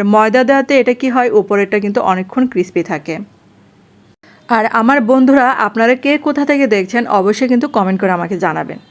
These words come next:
আর আমি কিন্তু ময়মনসিংহের মেয়ে, আর আমার বেশিরভাগই ভিডিওতে দেখবেন ময়মনসিংহের রান্না, কারণ ময়মনসিংহের রান্নাগুলো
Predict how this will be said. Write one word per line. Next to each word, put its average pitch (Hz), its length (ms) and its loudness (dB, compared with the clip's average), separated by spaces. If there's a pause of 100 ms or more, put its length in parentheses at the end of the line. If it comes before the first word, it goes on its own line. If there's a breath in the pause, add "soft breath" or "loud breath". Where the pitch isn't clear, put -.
(2000 loud breath)
আর 214 80 0 (200)
আমি 233 220 4
কিন্তু 285 200 4 (120)
ময়মনসিংহের 190 680 0
মেয়ে, 151 140 -6 (420 loud breath)
আর 165 100 0 (180)
আমার 214 260 2 (140)
বেশিরভাগই 254 560 0
ভিডিওতে 220 300 2 (100)
দেখবেন 190 340 2
ময়মনসিংহের 180 600 -2
রান্না, 156 240 -4 (160)
কারণ 170 220 -4
ময়মনসিংহের 214 540 0
রান্নাগুলো 226 400 0